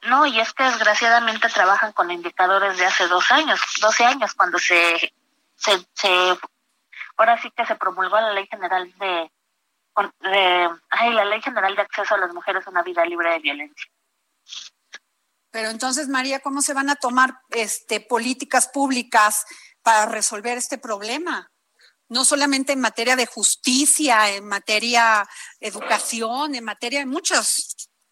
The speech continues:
Speaker 1: Pues
Speaker 2: temas.
Speaker 1: no, por-, de hecho, cuando me quisieron contratar en la Secretaría de Gobernación para el Banabín, Félix Santana, un subalterno de Alejandro Encinas,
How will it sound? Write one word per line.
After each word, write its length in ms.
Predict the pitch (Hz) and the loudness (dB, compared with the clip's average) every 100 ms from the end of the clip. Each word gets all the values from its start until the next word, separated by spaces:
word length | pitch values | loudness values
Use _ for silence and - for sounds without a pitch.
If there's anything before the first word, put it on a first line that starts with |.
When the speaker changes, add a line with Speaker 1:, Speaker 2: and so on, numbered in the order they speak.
| _ _ _ | _ _ _
Speaker 1:
Pues 140 | 220 220 | -2 0
Speaker 2:
temas. 260 | 220 254 | 2 4
Speaker 1:
no, 100 | 320 415 | 4 2
por-, 160 | 392 330 - - - | -2 -8 -12 -16 -2
de 140 | 285 | 0
hecho, 180 | 302 427 - | 0 -2 0
cuando 300 | 269 226 214 | 0 2 0
me 140 | 214 | -2
quisieron 440 | - 226 262 285 320 | -6 -4 0 0 0
contratar 520 | 254 226 196 226 233 | -4 -2 -2 2 2
en 540 | 262 156 208 185 170 | 2 -4 -10 -12 -4
la 160 | 170 180 | 0 0
Secretaría 500 | 175 185 190 196 202 | 0 -4 -2 2 2
de 40 | 262 | 4
Gobernación 720 | 247 180 156 165 196 202 - | 2 2 0 -2 -2 -2 2
para 200 | 233 185 | 4 4
el 80 | |
Banabín, 580 | 170 160 156 185 262 370 - | 4 2 2 0 -8 -6 -2
Félix 280 | 233 226 | -2 -2
Santana, 540 | 196 170 - 175 190 269 - - _ | 0 0 4 4 4 0 -2 -18 _
un 140 | 226 233 | -4 0
subalterno 760 | 247 208 180 - 202 208 214 | 2 4 2 2 0 2 2
de 120 | 208 170 | 4 4
Alejandro 460 | 165 202 190 196 | 4 -2 -2 -2
Encinas, 460 | 202 - 208 196 | -4 -6 -4 -4